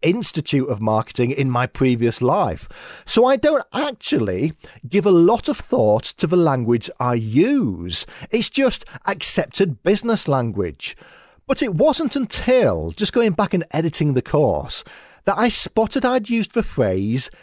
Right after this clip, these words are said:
"guinea pig," when talking about testing a concept. And that really made me start to think about the language I was using.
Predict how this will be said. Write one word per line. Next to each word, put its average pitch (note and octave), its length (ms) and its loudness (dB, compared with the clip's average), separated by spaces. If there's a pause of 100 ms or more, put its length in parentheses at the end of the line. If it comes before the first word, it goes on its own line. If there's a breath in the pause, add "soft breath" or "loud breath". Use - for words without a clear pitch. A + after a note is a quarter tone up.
(380 soft breath)
"guinea A#3+ 340 2
pig," E2+ 500 -6 (300)
when F3 160 0
talking D3+ 400 2
about E3+ 300 0
testing C#3+ 440 -2
a D#3 60 -2
concept. F#3+ 640 -4 (400 loud breath)
And A3 160 2
that D#4 300 0
really C4+ 480 2
made B3+ 240 2
me A#3 100 0
start G3 320 -2
to F3 100 -2
think G3 360 0
about C3+ 260 0
the D#3+ 80 0
language B2 720 0 (280 soft breath)
I B2+ 100 -2
was C3 340 2
using. E3 640 2